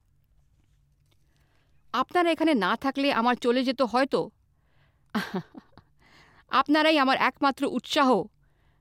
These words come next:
আপনাদের শুনে হয়তো অবাক হয়ে যেতে হবে, কিন্তু আমি আসলে আপনাদের একদম খাঁটি কথা বলছি। এবং তা হলো, যদি আপনারা আপনাদের জীবনের স্বর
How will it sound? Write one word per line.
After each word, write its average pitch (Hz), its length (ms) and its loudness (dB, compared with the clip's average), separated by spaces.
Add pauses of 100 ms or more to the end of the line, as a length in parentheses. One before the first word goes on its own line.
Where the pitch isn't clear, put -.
(1600)
আপনাদের 302 380 0
শুনে 285 280 2
হয়তো 285 240 0
অবাক 247 320 0
হয়ে 269 140 0
যেতে 208 260 -4
হবে, 220 200 -4
কিন্তু 240 380 -6
আমি 254 320 -2
আসলে 254 380 -2
আপনাদের 233 480 -2
একদম 220 340 -4
খাঁটি 202 420 -8
কথা 208 200 -8
বলছি। - 360 -14 (640)
এবং 202 200 -6 (100)
তা 233 220 0
হলো, 262 240 -2
যদি 240 280 -2
আপনারা 226 340 -2
আপনাদের 220 340 -4
জীবনের 214 440 -4
স্বর 214 280 -6